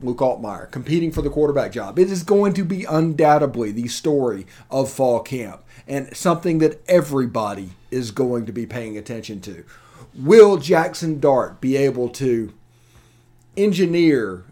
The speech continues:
the comfort and the talent and all the expe-, expectations into his position? Or will Luke Altmyer be able to compete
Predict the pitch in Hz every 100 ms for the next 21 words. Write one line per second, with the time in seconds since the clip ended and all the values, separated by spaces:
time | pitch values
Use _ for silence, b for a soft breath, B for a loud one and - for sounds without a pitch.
0 | - 123 139 120 - 165 170 160 143 120
1 | 113 117 - 160 147 139 107 113 147 180
2 | 202 214 202 196 - 196 180 180 - 165
3 | 160 175 165 - 110 98 95 - b b
4 | b 143 143 147 127 143 135 113 110 110
5 | - 71 - b b 131 139 156 180 156
6 | 175 175 151 - 127 117 95 120 123 113
7 | 107 104 - 156 117 -